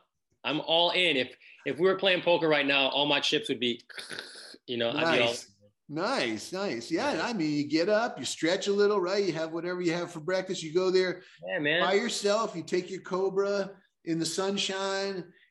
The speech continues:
Speaker 2: and then they come, and then you play live
Speaker 1: Yeah.
Speaker 2: ball all day, and you, you toss it. I loved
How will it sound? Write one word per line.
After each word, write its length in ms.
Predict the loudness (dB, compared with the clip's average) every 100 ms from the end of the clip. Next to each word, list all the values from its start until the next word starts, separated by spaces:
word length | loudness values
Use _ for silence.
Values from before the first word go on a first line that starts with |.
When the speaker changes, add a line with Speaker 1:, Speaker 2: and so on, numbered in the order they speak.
| -6
Speaker 2:
and 120 | -2
then 140 | 2
they 140 | 4 2
come, 480 | 2 0 2 0
and 100 | -2
then 80 | -2
you 80 | -4
play 220 | -4 -2
live 260 | 0 2 2
Speaker 1:
Yeah. 60 | 0
Speaker 2:
ball 100 | 0 -2 0
all 220 | -2 -2
day, 400 | 0 2 2 0
and 80 | -2
you, 120 | -6 -10 -8
you 140 | -8
toss 380 | -6 -6 -6 -6
it. 120 | -8 -8 -4
I 120 | -2
loved 340 | -2 -4 -6